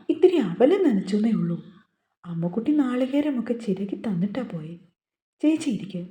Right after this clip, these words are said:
ഞാൻ കട്ടൻ തിളപ്പിക്കാം." പറഞ്ഞുകൊണ്ട് തന്നെ കാപ്പി ഉണ്ടാക്കുവാനുള്ള ചരുവമെടുത്ത് അതിൽ വെള്ളമൊഴിച്ച് സതി അടുപ്പത്ത് വെച്ച് കഴിഞ്ഞു. "എടി സതി, ഞാനിപ്പോ ഇതിനൊന്നും വന്നതല്ല ഇങ്ങോട്ട്.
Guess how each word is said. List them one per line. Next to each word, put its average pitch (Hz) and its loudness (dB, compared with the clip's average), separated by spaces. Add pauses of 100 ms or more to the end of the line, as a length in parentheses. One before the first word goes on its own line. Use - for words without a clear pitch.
ഞാൻ 285 4
കട്ടൻ 226 -4
തിളപ്പിക്കാം." 180 -4 (1800)
പറഞ്ഞുകൊണ്ട് 294 2
തന്നെ 196 2 (180)
കാപ്പി 269 2
ഉണ്ടാക്കുവാനുള്ള 202 4 (540)
ചരുവമെടുത്ത് 190 0 (440)
അതിൽ 349 2
വെള്ളമൊഴിച്ച് 196 0 (120)
സതി 302 -4
അടുപ്പത്ത് 220 0
വെച്ച് 226 -2
കഴിഞ്ഞു. 170 -6 (880)
"എടി 294 -2
സതി, 220 -2 (340)
ഞാനിപ്പോ 294 0
ഇതിനൊന്നും 262 2
വന്നതല്ല 214 0
ഇങ്ങോട്ട്. 190 0